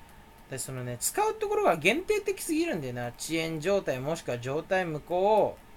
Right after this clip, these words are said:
とか、そんな、ないから、そんな状況。ほぼ最近は。あるけどね。でもあんだけどな。使わないよなって俺は思うよ。それはやめてほしいよな。白ひげは弱い。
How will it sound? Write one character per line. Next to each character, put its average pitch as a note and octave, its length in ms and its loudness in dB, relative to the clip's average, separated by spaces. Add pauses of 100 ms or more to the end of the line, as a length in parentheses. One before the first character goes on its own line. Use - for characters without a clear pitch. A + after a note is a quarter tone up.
(600)
と C3+ 100 -10
か、 B2+ 100 -10
そ - 180 -6
ん C4+ 60 -6
な、 E4 100 -4 (240)
な B3 240 0
い F4 80 2
か C3 160 -4
ら、 A#2 80 -6
そ - 180 -10
ん B2 120 -4
な B2 100 -4
状 A#2+ 340 -4
況。 G#2+ 200 -6 (720)
ほ D#3+ 100 0
ぼ C#3+ 100 -6
最 C3 260 -8
近 B2+ 280 -8
は。 A#2 140 -6 (2000)
あ C#4 140 2
る E4+ 140 -2
け B2 120 -10
ど G2+ 120 -14
ね。 G#2 240 -14
で B2+ 80 -8
も B2 180 -4
あ A#3+ 60 -4
ん F4+ 100 -8
だ C#3 100 -6
け F#3+ 160 -10
ど G3+ 140 -10
な。 G#2+ 300 -12 (840)
使 - 260 -12
わ A2+ 200 -10
な C#3+ 160 -4
い E3+ 80 -4
よ B2 80 -6
な D3+ 100 0
っ F#3+ 60 -4
て B2+ 60 -8
俺 A2+ 200 -4
は D#3+ 80 2
思 E3+ 220 -2
う C#3 40 -6
よ。 G2+ 60 -12 (2500)
そ - 260 -2
れ F4 60 2
は A4 120 2
や G4 140 2
め F4+ 100 0
て F4+ 100 -2
ほ E4 80 -2
し - 180 -6
い - 20 -4
よ D3+ 80 -4
な。 B2 80 -8
白 D4 280 -8
ひ D4 100 -8
げ D#4+ 140 0
は C4 40 2
弱 F3+ 340 2
い。 A2+ 80 -8